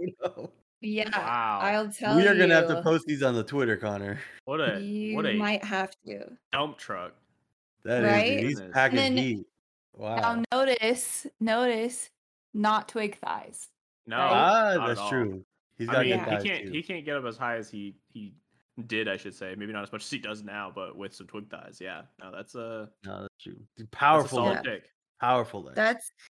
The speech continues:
Speaker 2: that's what we call a cupcake butt,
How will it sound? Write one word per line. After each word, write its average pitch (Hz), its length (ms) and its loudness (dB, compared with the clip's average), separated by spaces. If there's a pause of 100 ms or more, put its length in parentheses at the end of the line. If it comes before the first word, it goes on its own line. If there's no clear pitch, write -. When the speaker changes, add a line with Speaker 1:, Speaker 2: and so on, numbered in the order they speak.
(180)
Speaker 2:
that's 285 280 -2
what 302 260 0
we 262 160 -2
call 202 720 0 (880)
a 196 300 2
cupcake - 600 -8 (120)
butt, - 240 -10